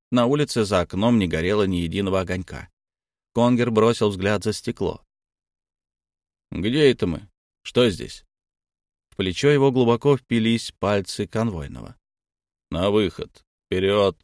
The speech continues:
Вон в ту дверь». Выпущенный из кабины Конгер спрыгнул на мокрый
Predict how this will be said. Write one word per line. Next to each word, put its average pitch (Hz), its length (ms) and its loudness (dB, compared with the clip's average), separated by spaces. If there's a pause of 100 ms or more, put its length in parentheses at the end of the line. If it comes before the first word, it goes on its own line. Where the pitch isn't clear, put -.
(440)
Вон 117 220 2
в - 40 -12
ту 113 140 0
дверь». 98 340 0 (600)
Выпущенный 95 720 0
из - 240 -8
кабины 78 480 -4
Конгер 123 480 -2 (260)
спрыгнул 131 480 0
на 117 140 2
мокрый 107 420 0